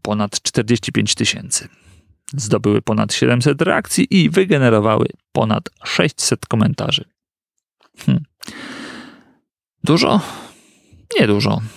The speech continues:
A czy to ważne? Najważniejsze w tym wszystkim nie są liczby.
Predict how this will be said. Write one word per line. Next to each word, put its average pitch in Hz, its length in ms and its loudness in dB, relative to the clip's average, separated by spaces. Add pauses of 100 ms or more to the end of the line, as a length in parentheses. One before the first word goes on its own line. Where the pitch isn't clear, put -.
(840)
A 196 60 -2
czy - 120 2
to - 120 -2
ważne? - 440 -4 (600)
Najważniejsze 117 640 2
w - 60 -6
tym 117 140 -8
wszystkim - 540 -6 (440)
nie 123 140 0
są 113 160 0
liczby. 117 360 -2